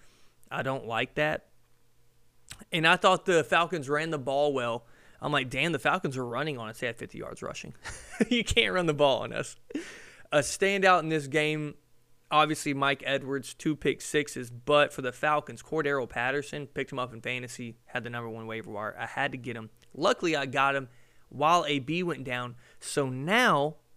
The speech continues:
I have a dude in Cordero Patterson who is an R B and a wide receiver. That's one of those glitches in fantasy that I love. I thought last year Taysom Hill being a tight end was kinda corny. I hated that shit.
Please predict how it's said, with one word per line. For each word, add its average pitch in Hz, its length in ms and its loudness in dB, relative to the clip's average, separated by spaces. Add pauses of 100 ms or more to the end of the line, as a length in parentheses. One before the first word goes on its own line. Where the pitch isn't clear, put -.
(600)
I 143 80 -2
have 170 200 2
a 151 60 2
dude 147 400 2
in 139 140 -8
Cordero 139 380 0
Patterson 175 480 -2
who 143 140 -4
is 139 120 -4
an 127 160 -10
R 143 200 -2
B 143 240 -6
and 131 180 -8
a 127 40 -6
wide 120 260 -4
receiver. - 640 -10 (240)
That's 135 200 -6
one 170 100 -4
of 160 60 -4
those 143 160 -2
glitches 139 520 -6
in 127 240 -12
fantasy 131 420 -10
that 120 160 -10
I 110 80 -10
love. 113 300 -8 (280)
I 135 80 0
thought 180 220 6
last 147 340 0
year 156 80 0
Taysom 139 380 -4
Hill 139 140 -2
being 135 220 -8
a 120 40 -8
tight 123 300 -2
end 127 140 -4
was 123 120 -10
kinda 120 220 -8
corny. 139 520 -10
I 117 80 -8
hated 120 280 -6
that 120 140 -4
shit. - 380 -2